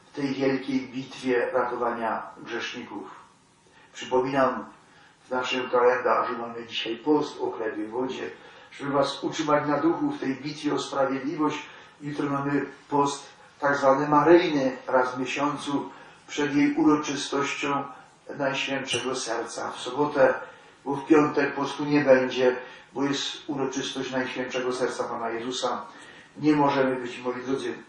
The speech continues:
gorliwi. Mówiłem, że kto chce, to oczywiście pości o chlebie, wodzie i zachęcałem, że bez mięsa, ale dzieci, żeby mnie nie posądzono, że łamię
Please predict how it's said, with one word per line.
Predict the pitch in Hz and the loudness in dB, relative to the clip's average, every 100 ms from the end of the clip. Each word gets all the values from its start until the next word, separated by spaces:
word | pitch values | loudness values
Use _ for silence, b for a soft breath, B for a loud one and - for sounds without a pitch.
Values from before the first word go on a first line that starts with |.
| - - | -20 -8
gorliwi. | 139 131 139 143 131 131 110 - _ _ _ _ _ _ - B B B B | -2 -2 0 -2 -2 -2 -6 -18 _ _ _ _ _ _ -20 B B B B
Mówiłem, | 139 147 160 151 139 | -6 0 4 6 6
że | 135 135 131 - - - _ _ b b b _ - - _ _ _ _ _ _ _ _ _ _ _ _ | 2 6 6 4 -4 -16 _ _ b b b _ -20 -20 _ _ _ _ _ _ _ _ _ _ _ _
kto | - 143 | -12 -8
chce, | - - 147 | -8 -2 0
to | 147 147 | 2 0
oczywiście | 131 131 135 - 143 | 0 -2 -2 -2 -2
pości | 143 156 143 - 127 | 0 2 2 2 2
o | |
chlebie, | 123 123 123 123 | 2 2 2 2
wodzie | 135 131 127 - B B B B B | 2 0 0 -2 B B B B B
i | - | 0
zachęcałem, | 139 - 139 - 139 143 254 - B B _ | 2 2 0 2 4 4 4 0 B B _
że | 131 143 | -4 2
bez | 151 147 139 | 4 4 4
mięsa, | 147 139 - 131 127 - B B | 2 2 2 2 0 -4 B B
ale | 147 151 | 0 0
dzieci, | 143 147 143 | 2 0 0
żeby | 143 139 | -2 0
mnie | 147 | 0
nie | 151 | 0
posądzono, | 151 143 147 139 135 147 131 - - - _ _ | 0 -4 -4 -4 -4 -2 0 -2 -6 -16 _ _
że | 143 135 123 | -4 0 4
łamię | 127 135 139 131 113 | 4 4 2 2 0